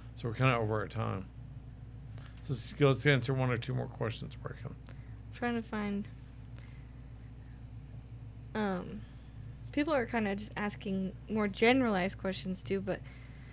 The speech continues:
Speaker 2: you can always watch his other videos if you wanna learn about menopause, hormones, that kinda
Speaker 1: Huh.
Speaker 2: stuff. That's not really quite what we're focusing on
Speaker 1: No,
Speaker 2: here.
Speaker 1: not tonight.
Speaker 2: But
Speaker 1: This
Speaker 2: there's
Speaker 1: is
Speaker 2: so many resources and other videos for you to look at.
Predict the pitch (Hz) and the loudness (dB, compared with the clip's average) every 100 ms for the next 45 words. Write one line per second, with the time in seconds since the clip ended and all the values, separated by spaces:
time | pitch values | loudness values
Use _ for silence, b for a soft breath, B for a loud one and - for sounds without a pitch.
0 | B - 226 - 302 330 330 262 254 254 | B -4 0 2 4 6 6 6 6 6
1 | 254 233 233 226 233 220 214 214 220 220 | 4 6 6 6 6 6 4 0 2 4
2 | 220 214 214 202 214 214 226 214 208 202 | 4 4 4 4 4 4 4 4 4 2
3 | 214 208 202 202 196 190 214 220 208 151 | 2 4 4 4 2 2 0 6 8 8
4 | 196 - 240 233 269 262 269 247 247 - | 6 6 6 8 6 8 6 6 4 6
5 | 208 208 208 - - 143 139 135 135 131 | 0 2 0 2 6 10 12 12 12 12
6 | 127 123 117 110 254 294 330 - 330 330 | 8 8 8 6 6 6 6 10 10 10
7 | 320 320 294 262 262 269 269 240 233 214 | 8 6 4 4 4 4 4 2 0 0
8 | 214 208 190 208 214 214 202 202 202 - | 2 0 -2 -2 0 2 2 2 0 0
9 | 202 190 190 - 175 | 0 2 2 2 -2